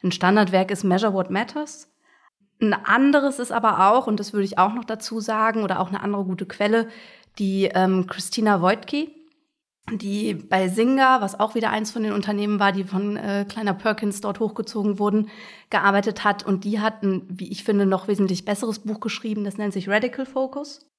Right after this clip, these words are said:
Und wenn man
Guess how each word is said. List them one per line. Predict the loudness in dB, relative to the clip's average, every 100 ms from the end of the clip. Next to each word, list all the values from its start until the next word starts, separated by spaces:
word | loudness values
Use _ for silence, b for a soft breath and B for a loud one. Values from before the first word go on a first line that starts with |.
| _ _ _ _ _ 0
Und | 4 6 4 2 -6 -12 -10
wenn | 0 2 4
man | 6 6 6 4 0 -4